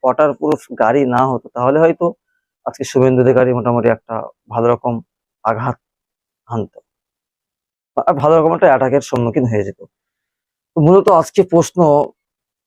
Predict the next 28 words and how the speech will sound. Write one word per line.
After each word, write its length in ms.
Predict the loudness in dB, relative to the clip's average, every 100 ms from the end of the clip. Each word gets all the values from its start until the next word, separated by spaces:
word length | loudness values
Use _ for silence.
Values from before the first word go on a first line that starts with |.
| _ -10
শুভেন্দু 400 | 0 2 4 2
অধিকারীর 440 | 2 2 2 2
সাথে 180 | 0 0
যে 120 | 2
ঘটনাটি 420 | 2 2 2 0
ঘটেছে 680 | -2 -2 -2 -2 0 2 2 0
আজকের, 460 | -4 -6 -4 -2
এটা 160 | 0 -4
কি 340 | -4 -4 -6 -8 _ _ -6
ভালো, 420 | -2 0 0 -2 _ _ _ _ _ _ _
ঠিক, 320 | 0 2 2 0 _ _ _ _ _ _ -2
খারাপ, 260 | 0 0 -4 _ _ _ _
কি 100 | -4
বলবেন 340 | -2 -2 -2
বাংলার 300 | -2 -2 -2
মানুষ 300 | -2 -4 -6
হিসেবে? 280 | -10 -8 -6 -8 _ _ _ _ _ _ _ _ _ _ _ _ _ _ _ _ _ _ _ -8
বাংলার 440 | -2 2 4 4 4
মানুষ 380 | 2 2 2
হিসেবে 280 | 2 2 2
কি 340 | 0 _ -4 -2
বলবেন? 600 | 2 2 2 0 0 0
বা 120 | -2
এই 160 | 0 0
যে 100 | 0 0
পরিস্থিতি, 500 | 0 0 -2 -16 -8
এই 220 | 0 2
যে, 300 | 4 4 4